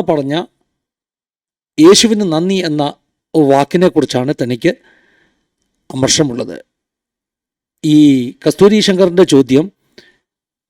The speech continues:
"Thank you Jesus" എന്നതിന് പകരം "ജയ് ശ്രീറാം" എന്നോ അതുപോലെ ഉള്ള മറ്റേതെങ്കിലും ഒരു ഹൈന്ദവ വിശ്വാസത്തെ പ്രകീർത്തിക്കുന്ന വാക്കാണ് അവിടെ ഉപയോഗിച്ചിരുന്നതെങ്കിൽ,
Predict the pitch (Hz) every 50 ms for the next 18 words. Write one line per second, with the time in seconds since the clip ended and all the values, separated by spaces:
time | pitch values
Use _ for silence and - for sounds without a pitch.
0 | _ - 165 170 202 208 190 240 214 165 180 208 208 - 202 185 - - 170 165
1 | 175 170 170 185 175 156 - 143 127 139 156 143 123 - - _ _ _ _ _
2 | _ _ _ _ _ _ _ _ _ _ _ _ 135 123 156 175 233 214 - 165
3 | 175 180 170 160 170 156 147 143 131 131 127 123 123 - _ _ _ _ _ -
4 | 143 139 139 131 139 151 139 131 131 - _ _ 139 135 135 135 131 135 143 135
5 | 131 - 123 143 165 165 165 156 180 175 143 139 131 143 - - - _ _ _
6 | _ _ _ _ _ _ _ _ _ _ _ _ - - - 147 156 165 156 175
7 | 165 170 165 151 139 - - 143 147 143 - - - 156 147 - - 143 117 123
8 | 147 143 - - 151 123 151 139 147 139 127 127 131 - - 143 131 131 127 123
9 | - - _ _ _ _ _ _ _ _ _ _ _ _ - - 143 143 147 143
10 | 147 151 - 160 135 127 135 139 131 135 131 - 139 117 131 139 135 113 139 127
11 | 117 113 120